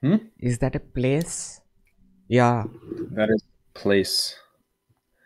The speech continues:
Speaker 2: Zion.
Speaker 1: It's a national park.
Speaker 2: National park in Michigan.
Speaker 1: Mm-hmm. No.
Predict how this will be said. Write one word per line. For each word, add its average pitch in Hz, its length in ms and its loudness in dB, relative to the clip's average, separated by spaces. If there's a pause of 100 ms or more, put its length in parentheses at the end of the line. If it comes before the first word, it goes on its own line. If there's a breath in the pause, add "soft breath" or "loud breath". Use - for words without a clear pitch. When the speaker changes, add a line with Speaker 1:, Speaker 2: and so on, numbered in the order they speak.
(160)
Speaker 2:
Zion. 123 340 4
Speaker 1:
It's 104 80 -6
a 107 260 10
national 113 600 4 (120)
park. - 360 0 (180)
Speaker 2:
National 123 460 -4
park 123 280 -4
in 143 180 -4 (840)
Michigan. 127 520 0
Speaker 1:
Mm-hmm. - 1700 -14
No. 98 240 2